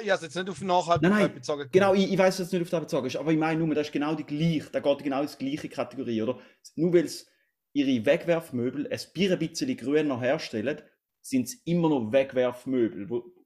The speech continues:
Speaker 2: möglichst billig hergestellt werden. Und es ist immer noch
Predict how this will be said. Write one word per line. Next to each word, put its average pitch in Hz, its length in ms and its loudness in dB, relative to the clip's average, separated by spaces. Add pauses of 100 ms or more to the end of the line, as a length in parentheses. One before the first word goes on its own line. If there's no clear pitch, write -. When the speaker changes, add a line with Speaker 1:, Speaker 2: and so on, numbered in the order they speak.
(340)
Speaker 2:
möglichst 127 420 -2
billig 127 240 0
hergestellt 120 360 -2
werden. 113 180 -2
Und 135 40 -6
es - 140 -8
ist - 200 -12
immer 160 200 2
noch 131 260 0